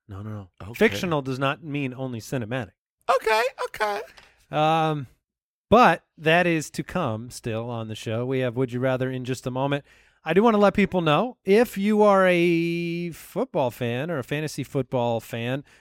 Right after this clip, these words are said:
Speaker 1: we have another podcast. We have the Fantasy Footballers Podcast. And so, depending on when you're listening to this, maybe you're in a league, maybe you like to get some fantasy football advice with your humor.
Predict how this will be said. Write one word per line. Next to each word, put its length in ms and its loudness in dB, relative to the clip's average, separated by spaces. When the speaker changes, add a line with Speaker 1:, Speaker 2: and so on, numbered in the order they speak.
Speaker 1:
we 180 -2
have 300 0
another 280 0
podcast. 480 -4
We 80 -4
have 80 -2
the 80 -6
Fantasy 340 -4
Footballers 460 -2
Podcast. 640 -2
And 180 -4
so, 520 4
depending 360 -4
on 120 -2
when 100 -4
you're 140 -2
listening 300 -2
to 100 -2
this, 180 -2
maybe 240 -2
you're 140 0
in 100 0
a 60 -4
league, 200 -2
maybe 200 -4
you 100 -2
like 240 -2
to 320 2
get 160 2
some 180 -2
fantasy 360 0
football 340 2
advice 500 0
with 300 -2
your 100 0
humor. 460 -4